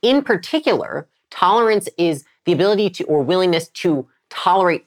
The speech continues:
other people's opinions or circumstances that you don't necessarily like or agree with. So this sounds, like, good in theory, right? It's like, "Okay, well, I'm more tolerant. Like, I'm, you know, other people aren't gonna accommodate me all the time. Like, I wanna get along with people. We've gotta compromise." But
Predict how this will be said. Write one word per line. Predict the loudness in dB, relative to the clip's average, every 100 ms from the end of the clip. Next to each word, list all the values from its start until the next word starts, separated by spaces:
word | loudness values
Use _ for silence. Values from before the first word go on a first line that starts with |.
| -2
other | 0 -2
people's | -4 -6 -6 -8
opinions | -8 -2 0 0 0
or | -4 -6
circumstances | -4 -4 -4 -2 -4 -4
that | -6 -4
you | -2
don't | -2 -2
necessarily | -6 -6 -6 -4 -2
like | 0 0 -2 -4
or | -8
agree | -6 -6 -6
with. | -8 _ _ _ _ _ _ _ _ -20 -20 -6
So | 0 2
this | 2 0 0
sounds, | 0 2 0
like, | -2 -2
good | -2 -2
in | -4
theory, | -4 -4 -4
right? | -4 -4
It's | -2 -2
like, | -2
"Okay, | 0 0
well, | 2 0 0 -6 _ -6
I'm | -4 -2
more | -4
tolerant. | -2 0 0 0 -4
Like, | -6
I'm, | -4 -6 -8 _ -12
you | -8
know, | -8 -10 _ _ _ -6
other | -4 -2
people | -2 0
aren't | 0
gonna | -2 -4
accommodate | -2 -2 0 -2
me | -2
all | -4 -4
the |
time. | -6 -2 0 0
Like, | -2 -4
I |
wanna | -4 -2 -2
get | -2
along | 0 0 -2
with | -6
people. | -6 -2 0 0
We've | 0
gotta | 0 0
compromise." | 0 0 0 -2 0 0
But | -2